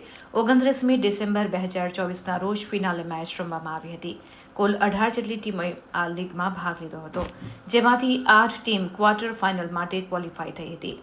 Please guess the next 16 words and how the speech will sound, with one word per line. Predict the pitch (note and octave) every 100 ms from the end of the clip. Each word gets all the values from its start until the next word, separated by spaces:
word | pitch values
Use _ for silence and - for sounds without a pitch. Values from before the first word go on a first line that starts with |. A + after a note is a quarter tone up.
| - - -
જેમાંથી | F#3+ G#3 G3+ G3 G3+
ચાર | G3+ A3 G3+ A#3+
ટીમ | A#3+ B3+
સેમીફાઇનલ | B3+ A3 F#3 F#3 F3 F3+ F3
સુધી | E3+ F3+ E3
પહોંચી, | D#3+ E3 - D#3 F3 - - - - -
જ્યારે | A#3+ A#3+
ઇન્ટરનેશનલ | B3 B3 B3 C4+ C#4 C#4 B3+
માર્કેટિંગ | G#3+ G#3+ B3 A#3+ B3+
and | B3+ G3+ G3+ A3+ - - - - - - - -
ક્યુ | - B3+
એમ | B3+ B3
એસ | C4 C4 -
અને | G#3+ G3+
પ્રોડક્શન | F#3+ G3+ G#3+ G#3 A3+ A3
મેઇન | G3 F#3